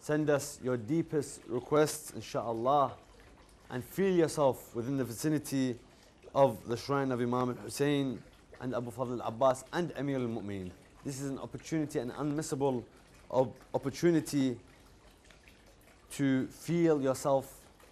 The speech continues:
in the shrine. And insha'Allah, you will be blessed with a visitation soon.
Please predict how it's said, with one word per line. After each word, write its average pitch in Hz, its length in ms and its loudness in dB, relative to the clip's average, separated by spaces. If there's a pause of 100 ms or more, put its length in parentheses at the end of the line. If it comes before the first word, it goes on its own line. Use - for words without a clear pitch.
(480)
in 135 160 -2
the 113 100 -2
shrine. 120 440 -4
And 110 100 -8
insha'Allah, 123 600 0
you 120 80 -2
will 123 60 -2
be 120 140 -2
blessed 131 320 0 (140)
with 113 140 -6
a 117 40 -2
visitation 123 720 -4 (680)
soon. 156 580 2